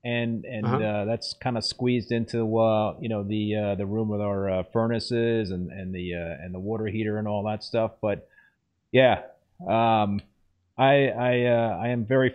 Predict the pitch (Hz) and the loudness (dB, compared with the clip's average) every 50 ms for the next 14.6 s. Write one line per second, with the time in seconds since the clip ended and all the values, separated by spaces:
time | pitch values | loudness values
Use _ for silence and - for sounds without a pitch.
0 | - - 131 127 120 120 120 107 104 101 98 101 104 95 71 65 - 98 107 110 | 2 2 4 4 4 2 0 -2 -2 -2 0 -2 -2 -2 -4 -6 -8 -6 -4 -2
1 | 110 92 95 110 101 107 107 107 104 104 101 - 98 92 98 98 98 95 87 90 | -2 -2 -2 -4 -4 -2 -2 0 0 -2 -4 -4 -4 -2 -2 0 0 -2 -4 -6
2 | 98 - 92 95 104 107 107 107 101 92 104 101 95 95 95 95 90 92 82 67 | -10 -10 -8 -4 -2 -2 -2 -2 -4 -6 -6 -4 -4 -2 -2 -2 -4 -6 -8 -10
3 | _ _ _ _ _ _ _ _ _ _ 107 113 123 123 151 170 175 175 170 156 | _ _ _ _ _ _ _ _ _ _ -6 -4 0 2 4 4 4 4 2 0
4 | - - - - _ - - 151 151 - - 151 135 127 113 - - - - 127 | -2 -6 -16 -20 _ 0 2 2 2 2 2 0 0 0 0 -2 -6 -2 0 2
5 | 123 120 113 110 - - - - 110 107 107 104 85 - - - 117 98 - - | 4 4 2 0 -4 -10 -6 -2 0 0 0 -2 -2 -6 -8 -8 -8 -4 -2 0
6 | 120 117 113 104 107 104 - - - _ _ _ _ _ _ _ _ _ 127 123 | 0 0 0 0 -2 -6 -6 -10 -14 _ _ _ _ _ _ _ _ _ 2 2
7 | 120 104 110 104 101 107 107 101 92 98 92 87 90 95 95 87 80 80 - - | 2 2 2 2 4 4 4 4 2 0 -2 0 -2 -2 -2 -2 -4 -6 -6 -6
8 | 90 87 82 - - 87 87 85 85 82 78 85 85 78 80 80 78 73 73 - | -6 -6 -6 -8 -10 -10 -10 -10 -10 -8 -8 -6 -6 -6 -6 -8 -8 -10 -12 -14
9 | - _ _ _ _ 117 131 120 107 - - 117 120 131 139 160 175 175 - - | -18 _ _ _ _ -4 -4 -2 -4 -6 -8 -8 -6 0 2 2 2 2 0 -2
10 | - 160 160 165 - 175 143 - 147 151 - 165 160 117 143 147 - - 156 - | 2 2 2 2 2 0 0 2 0 0 2 0 0 2 0 0 0 0 -4 0
11 | - 165 160 151 - 160 156 151 139 123 - _ 135 131 123 123 - 135 120 - | 2 2 2 4 2 0 0 0 -2 -4 -4 _ -2 -2 -2 -2 -4 -6 -2 0
12 | 139 135 123 127 135 143 131 - 113 101 92 87 - 107 104 95 87 101 98 92 | 0 2 2 2 2 2 0 -2 -4 -6 -6 -4 -4 -4 -4 -4 -4 -4 -6 -6
13 | - - _ - - _ _ _ _ _ 117 110 107 117 123 123 127 123 - - | -8 -14 _ -20 -20 _ _ _ _ _ 2 4 6 6 6 6 4 2 2 2
14 | 131 127 117 - - 113 104 - 95 95 92 - | 2 2 2 2 2 0 0 0 -2 -4 -4 -4